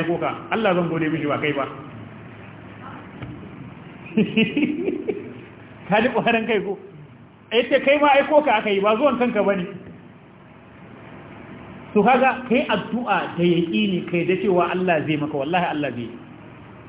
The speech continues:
"Amman yujibul mutarra idza da'a." A ƙarshe Allah ya ce, "Ilahun ma'allah." To duk wannan yana nuna maka cewa, ah, addu'a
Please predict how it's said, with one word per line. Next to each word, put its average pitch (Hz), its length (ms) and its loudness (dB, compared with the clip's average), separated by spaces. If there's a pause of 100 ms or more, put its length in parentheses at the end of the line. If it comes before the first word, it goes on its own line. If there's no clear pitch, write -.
(440)
"Amman 196 380 4
yujibul 170 460 0
mutarra 196 560 0
idza 147 320 0
da'a." 117 400 -4
A 151 40 -4
ƙarshe 151 260 -2
Allah 170 260 2
ya 156 160 -2
ce, 139 160 -6
"Ilahun 175 320 2
ma'allah." 120 460 -2 (840)
To 190 80 6 (100)
duk 294 160 4
wannan 254 300 4 (400)
yana 226 220 2
nuna 220 80 0
maka 208 260 -2
cewa, 202 240 6 (1500)
ah, 131 400 0 (560)
addu'a 220 500 4